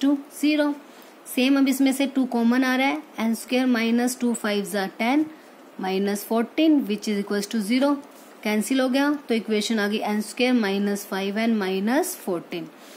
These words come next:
अब इसमें भी यहाँ पे वन है, फ़ोर्टीन वन जा फ़ोर्टीन, मतलब ऐसे दो factor जिनको multiply करे तो फ़ोर्टीन आए, subtract करे तो फ़ाइव, वो क्या होंगे, सेवन और टू। सेवन में से टू गए फ़ाइव,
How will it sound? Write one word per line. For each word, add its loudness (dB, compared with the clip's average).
अब -2
इसमें 2
भी 4
यहाँ 0
पे 0
वन 4
है, 2
फ़ोर्टीन 2
वन 4
जा 4
फ़ोर्टीन, -2
मतलब -2
ऐसे 0
दो 4
factor -2
जिनको 2
multiply 0
करे 0
तो -2
फ़ोर्टीन 0
आए, 0
subtract -2
करे 2
तो -2
फ़ाइव, -2
वो -2
क्या -2
होंगे, 0
सेवन -2
और -2
टू। 2
सेवन 2
में 2
से -4
टू -2
गए 2
फ़ाइव, 0